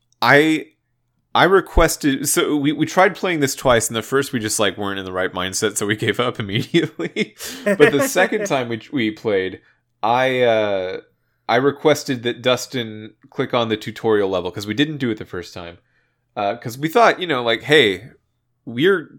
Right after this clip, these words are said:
Speaker 1: two of the only, I mean, you are one, I am not, I guess. One of the only person, people in the world who've probably beaten the P S two version of,
Speaker 2: <laughs>
Speaker 1: uh, of Three Dimensions of Murder.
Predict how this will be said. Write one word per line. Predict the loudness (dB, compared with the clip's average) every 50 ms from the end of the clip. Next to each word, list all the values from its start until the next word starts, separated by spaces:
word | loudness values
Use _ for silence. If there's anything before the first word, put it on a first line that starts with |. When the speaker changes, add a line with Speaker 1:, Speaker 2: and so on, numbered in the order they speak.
| _
Speaker 1:
two | -10 -6 -2 0 0
of | 2 2
the | 0 -2 0
only, | 0 -2 -2 -6 -8 -6 -4
I | -4 -4
mean, | -4 -6 -8 -12 -16
you | -18 -14 -8 -2 0 2 4 6 6
are | 6 6 4
one, | 4 2 0 0 0 -2 -4 -4
I | -2 -2 0
am | -2 -2 -4
not, | -4 -4 -4 -4 -4 -6 -6 -4
I | -4 -4 -4
guess. | -4 -4 -4 -6 -8 -10 -14 -18 -20 -20 -20 _ _
One | -4 -2 0
of | 0 0
the | 0 2
only | 2 2 2 2 0
person, | -4 -2 0 0 0 0 -2 -4 -8 -10 -12 -14 -18 _ _ _ _ _ _
people | -6 -6 -2 0 0
in | 2 2
the | 0 0
world | 0 2 4 4 4 2 2
who've | -2 -10 -6
probably | _ 0 0 0 0 -2 -4 -2 -2 -4
beaten | -4 -6 -8 -8 -8 -8 -10 -14 -16 -16 -18 -20 -20 _ _ _ _ _
the | -10 -10
P | -8 -4 -2 0 2
S | 2 0 -2
two | -2 -4 -4 -4
version | -2 -2 0 0 -2 -4 -8 -14 -18 -20 -20 _ _ _ _ _ _ _ _ _ _ _ _ _ _ _ _ _
of, | 0 2 2 2 2 0 -2 -2 -2 -2 -4 -4 -4 -8 -12 -8 -6 -6 -6 -4
Speaker 2:
<laughs> | -6 -8 -10 -10 _ _ -2
Speaker 1:
uh, | 0 2 2 2 0 -2 -2 -4 -6 -8 -12 _ _ _ _ _ _ _ _ _ _ _ -2
of | -2 -2 -2
Three | -2 -2 -2 -2
Dimensions | -2 -2 -4 -6 -6 -8 -10 -10
of | -10 -8
Murder. | -6 -6 -6 -6 -8 -10 -18